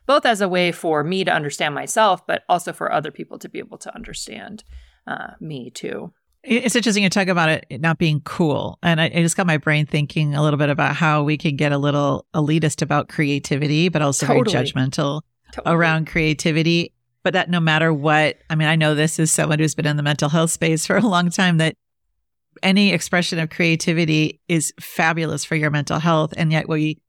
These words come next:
Speaker 2: there's so much shoulds and judgment on that. And so, um, sometimes people are shy about doing this. I've noticed that people are like, you know, I scrapbook when they tell me.
Speaker 1: Yeah.
Speaker 2: They're, like, almost, like, nervous to tell me to.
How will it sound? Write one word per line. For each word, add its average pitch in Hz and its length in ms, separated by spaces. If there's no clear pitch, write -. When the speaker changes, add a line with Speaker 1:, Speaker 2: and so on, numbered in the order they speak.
Speaker 2:
there's 170 180
so 180 140
much 165 180
shoulds 160 380
and 143 200
judgment 147 880
on 147 260
that. 147 500
And 156 220
so, 151 460
um, 156 480
sometimes 170 320
people 165 220
are 156 100
shy 160 560
about 151 320
doing 139 220
this. 139 160
I've 160 100
noticed 156 360
that 143 120
people 160 180
are 156 40
like, 147 160
you 160 120
know, - 100
I 147 80
scrapbook - 560
when 175 100
they 151 100
tell 147 280
me. 147 240
Speaker 1:
Yeah. 180 260
Speaker 2:
They're, 196 100
like, 180 200
almost, 170 340
like, 160 180
nervous 156 420
to 208 120
tell 170 240
me 165 140
to. - 360